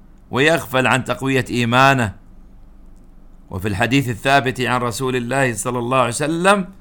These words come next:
قال: "إياك والتنعم فإن عباد الله ليسوا بالمتنعمين". إياك والتنعم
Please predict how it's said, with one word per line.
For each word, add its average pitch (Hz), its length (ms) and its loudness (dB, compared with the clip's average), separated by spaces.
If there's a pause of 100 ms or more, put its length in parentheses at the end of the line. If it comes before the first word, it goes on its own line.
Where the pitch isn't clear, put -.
(500)
قال: 139 280 6
"إياك 135 600 4
والتنعم 131 1080 4 (1080)
فإن 131 400 -2
عباد 127 640 4
الله 135 520 4
ليسوا 180 380 2
بالمتنعمين". 107 1040 2 (2000)
إياك 131 440 4
والتنعم 131 920 4